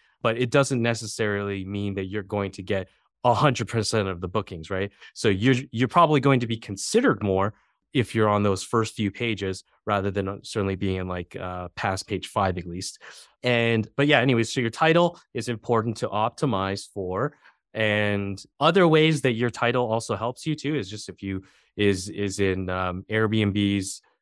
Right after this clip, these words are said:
when you go to Airbnb, pretty much if you type in something like Miami pool, for example, pool as in, like, a swimming pool, you're gonna get some search results that, uh, that pop up underneath. And these are called search suggestions.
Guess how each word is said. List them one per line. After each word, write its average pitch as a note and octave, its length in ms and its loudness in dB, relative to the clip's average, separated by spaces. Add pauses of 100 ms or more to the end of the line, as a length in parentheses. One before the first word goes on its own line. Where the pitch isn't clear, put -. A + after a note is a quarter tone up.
(100)
when A#2 280 2
you B2 160 4
go C#3 220 6
to C3 80 4
Airbnb, A2+ 800 0
pretty C3 160 -2
much C3+ 240 -2
if G#2 120 -6
you G#2+ 80 -6
type G#2 300 -2
in G2 180 -2
something G2 320 -6
like F#2 220 -6
Miami F#2+ 640 0
pool, A2+ 480 2 (240)
for B2+ 140 -2
example, C3 560 -2 (240)
pool A2 240 0
as G2 100 2
in, F#2+ 100 -2
like, F2+ 140 -4
a F#2 60 -4
swimming A2+ 320 0
pool, D3+ 360 0 (220)
you're E3 100 0
gonna F3+ 200 2
get D#3 280 -2
some D3 200 0
search F#3+ 260 -2
results G#2 500 -6
that, G2+ 200 -2 (240)
uh, F#2+ 380 -4
that G2+ 200 -4
pop B2 240 2
up A#2+ 140 0
underneath. G#2+ 500 0 (280)
And A2 120 -2
these A#2+ 160 -2
are A#2 60 -2
called A2 240 -4
search C#3+ 320 -2
suggestions. G#2 640 -6